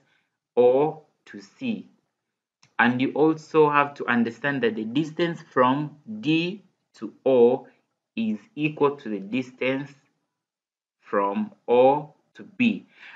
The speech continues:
And another thing that I didn't include in this picture and, um, I would like you to understand is, like, diagonal A C is equal to diagonal B D.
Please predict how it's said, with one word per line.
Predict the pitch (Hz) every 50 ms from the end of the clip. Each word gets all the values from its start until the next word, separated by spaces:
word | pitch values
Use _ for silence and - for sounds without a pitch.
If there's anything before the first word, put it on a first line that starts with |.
| - _ 120
And | 131 139 147 143 143 -
another | 139 147 160 170 170 160 170 160
thing | 160 - - 165 156 156 147 123
that | 123 117 - -
I | 110 113
didn't | 123 139 143 147 -
include | 113 113 107 - - 143 139 139 123 117
in | 113 107 107
this | 110 127 127 127 - _ -
picture | 127 117 120 - - 113 110 107 -
and, | - 101 98 98 101 98 95
um, | 92 92 92 90 92 - - _ _ _ _ _ _ _ _ _ _ _ _ _ _ _ _ _ _ _ _ _ -
I | -
would | 104 101
like | 110 117 120 120 127
you | 120 120
to | - 101
understand | - 101 101 101 98 95 - - 135 120 117 113 117 117 -
is, | 107 98 95
like, | 101 101 95 98 95 95 - _ _ _ _ _ - 107
diagonal | 113 117 131 151 156 151 160 160 156 156 147 127 -
A | 135 139 135 135 135
C | - - _ 135 127 123 120 123 120 - - _
is | 101 104 101 101 98 - _ _
equal | 120 120 120 - 127 123 120
to | 120 - - - 117 117 120 127 131 139 - _ _ _ _ _ _ - 95
diagonal | 87 104 107 107 113 117 113 110 117 110 110 110 110 110 113 113 113 117 - _ _ _ _ _ _ _ _ _ _ _ _ _ 104 - - _ _ _ _ _ _ 104 101
B | 98 120 120 120 113
D. | - - 110 98 90 87 -